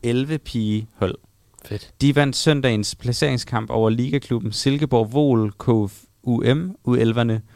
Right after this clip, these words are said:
Speaker 1: med fjorten ti efter seks fem ved pausen.
Speaker 2: Spider, eller hvad?
Speaker 1: Det var kampen om niendepladsen.
Speaker 2: Okay.
Speaker 1: Dermed vandt pigerne fem ud af seks kampe ved det uofficielle D M i Greve,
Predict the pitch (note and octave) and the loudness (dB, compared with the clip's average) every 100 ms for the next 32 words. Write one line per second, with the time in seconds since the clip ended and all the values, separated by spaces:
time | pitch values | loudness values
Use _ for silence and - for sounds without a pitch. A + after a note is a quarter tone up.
0 | - - A2 - C3 D#3 D#3 E3+ D#3 - | -14 -2 0 4 4 4 2 -2 -2 -2
1 | B2 C3+ - D#3+ - C#3+ A#2 B2+ - C#3+ | -2 -2 -2 -2 0 2 2 0 2 2
2 | D#3+ - G#2+ - A2+ D#3+ G3 G2+ G2+ G#2 | 2 -4 -8 -8 -6 -2 -2 -2 -4 -6
3 | A2+ A#2+ A#2 - A#2+ A2+ A#2+ - A#2 C#3 | 2 6 6 4 2 2 -4 -4 -2 0
4 | E3+ - - G2+ F#2+ F#2 - _ _ _ | -2 -2 -2 -2 -2 -8 -16 _ _ _
5 | _ _ _ _ _ _ _ - A2 A2+ | _ _ _ _ _ _ _ -16 -10 -8
6 | G#2+ - _ _ _ - E3 C3 B2 A#2+ | -10 -12 _ _ _ 2 4 6 4 4
7 | B2+ - C3+ C3 C3 - E3+ C3 A#2 D3 | 0 0 0 2 0 0 -2 0 -2 -2
8 | C3+ - A#2 G#2+ A#2 B2+ C#3 C#3 _ A2 | -4 -4 -4 -4 -4 -10 -14 -16 _ -4
9 | G#2+ - D3+ E3+ A#2+ A2 G#2 A2 G2 F#2+ | -2 -2 -4 -2 -2 -4 -4 -2 -2 -2
10 | C#3 A#2+ G#2 G#2+ A2 - G2+ G#2 | -2 -2 -4 -8 -12 -2 0 0